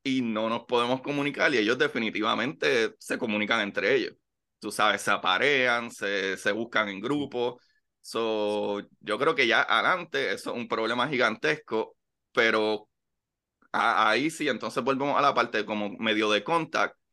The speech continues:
Algo que a mí me tripa, que entonces deberíamos de hablar, antes de hablar de que si conseguimos comunicarnos con ellos, es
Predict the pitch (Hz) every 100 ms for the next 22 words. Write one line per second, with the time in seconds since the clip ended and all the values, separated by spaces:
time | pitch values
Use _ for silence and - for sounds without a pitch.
0 | _ _ _ - 107 110 113 135 143 143
1 | 156 170 160 110 110 123 120 127 131 135
2 | 135 135 139 160 156 - - 110 110 117
3 | 117 127 127 127 120 113 107 117 104 104
4 | 101 101 107 123 131 131 131 143 135 131
5 | 135 143 135 147 160 170 113 156